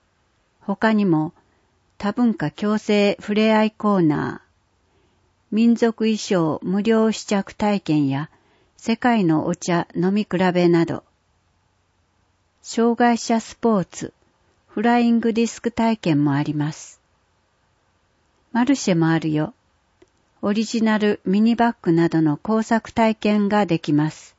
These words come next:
材料費二百円から。詳しいことはホームページでご確認ください。インターネットで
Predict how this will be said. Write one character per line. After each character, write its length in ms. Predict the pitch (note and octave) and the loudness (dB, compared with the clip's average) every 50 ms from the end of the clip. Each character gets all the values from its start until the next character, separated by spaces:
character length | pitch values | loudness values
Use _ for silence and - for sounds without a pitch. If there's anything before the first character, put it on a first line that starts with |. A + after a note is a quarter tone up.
| _ _ _ _ _ _ _ _ _ _ _ _ _ _ _ _ _ _ | _ _ _ _ _ _ _ _ _ _ _ _ _ _ _ _ _ _
材 280 | _ - A3 A3 A#3 A#3 | _ -2 0 0 0 0
料 220 | A3 A#3+ A3+ A3 | 2 2 2 2
費 320 | G3 E3+ - - E3 D3+ - _ _ - | 2 0 -2 -2 -4 -4 -4 _ _ -6
二 160 | F#3+ F#3 F#3 F#3+ | -4 -2 0 0
百 280 | G#3 G3 - - - | 0 -2 -2 -2 0
円 200 | G3 F#3+ F#3 F3 | 0 0 0 0
か 180 | E3+ - E3+ D#3 | -2 -4 -4 -4
ら。 160 | - - - _ _ _ _ _ _ _ _ _ _ _ _ _ _ _ _ _ _ _ _ _ _ _ _ _ _ _ _ _ _ - | -4 -6 -10 _ _ _ _ _ _ _ _ _ _ _ _ _ _ _ _ _ _ _ _ _ _ _ _ _ _ _ _ _ _ -6
詳 240 | - A#3 A#3+ A#3+ A#3+ | -2 0 0 0 0
し 240 | - - C4 B3+ A3 | -2 0 0 0 0
い 20 | |
こ 160 | - - F#3 | 0 -2 -4
と 180 | - - F#3+ E3+ | -2 0 0 2
は 240 | E3 D#3+ E3 D#3+ - - | 2 2 0 -2 -4 -10
ホ 260 | - - A#3 A#3 A#3+ | -10 -4 -2 0 2
ー 40 | B3 | 4
ム 180 | B3 A#3+ A#3+ A3+ | 4 4 2 2
ペ 240 | - B3 A3+ G#3+ | 2 2 2 4
ー 40 | A3 | 2
ジ 160 | G#3 - G#3 | 0 -2 -2
で 240 | G3+ G3+ G3+ - - - | 2 2 2 2 2 0
ご 120 | - F3 | -2 -2
確 280 | E3+ - F3 - - F3+ | 0 0 -2 -2 0 2
認 220 | F3 F3 F3 F3 | 4 4 4 2
く 100 | - - | 0 -2
だ 160 | D#3 E3+ F3 - | -2 -2 -2 -2
さ 220 | - F#3+ E3+ E3 | 0 0 0 0
い。 180 | D3+ - - - _ _ _ _ _ _ _ _ _ _ _ _ _ _ _ _ _ _ - | 0 -2 -6 -12 _ _ _ _ _ _ _ _ _ _ _ _ _ _ _ _ _ _ 0
イ 120 | A#3+ B3 | 4 4
ン 80 | B3 B3+ | 4 4
タ 180 | - - B3+ | 4 2 0
ー 100 | B3 A#3+ | 2 2
ネ 140 | A#3 A#3+ A#3+ | 4 2 2
ッ 40 | A#3 _ _ - | 0 _ _ -2
ト 100 | F3 D#3+ | -2 0
で 300 | - D#3+ D#3+ D#3+ - | 0 0 0 -2 -4